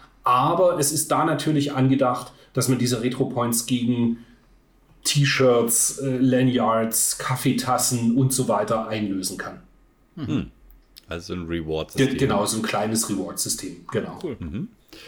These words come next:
Speaker 2: Und der letzte Kommentar erstmal dazu kommt von Mackie und, ähm, Mackie schreibt, „Ist die Datenbank bei Retroplays ähnlich wie bei Online-Games Datenbank?“
Speaker 1: Ähm, ich bin befreundet mit dem Sven von der Online-Games Datenbank.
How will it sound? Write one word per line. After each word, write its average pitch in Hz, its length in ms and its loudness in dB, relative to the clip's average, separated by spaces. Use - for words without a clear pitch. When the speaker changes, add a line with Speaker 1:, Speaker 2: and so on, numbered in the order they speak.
Speaker 2:
Und 160 280 2
der 127 180 6
letzte 127 260 0
Kommentar 147 420 -2
erstmal 139 220 -2
dazu 131 360 -2
kommt 120 240 -4
von 98 160 -4
Mackie 131 320 -4
und, 107 380 -6
ähm, 95 500 -6
Mackie 92 240 -6
schreibt, 104 520 -4
„Ist - 180 -8
die 147 80 -4
Datenbank 143 680 0
bei 110 100 2
Retroplays 123 680 -4
ähnlich 135 400 -4
wie 117 60 -8
bei 113 180 -2
Online-Games 87 800 -2
Datenbank?“ 69 720 -10
Speaker 1:
Ähm, 131 300 4
ich - 140 0
bin 202 120 6
befreundet 185 600 2
mit 185 200 0
dem 180 340 2
Sven 147 500 4
von 196 200 2
der 175 120 2
Online-Games 185 560 0
Datenbank. 170 540 0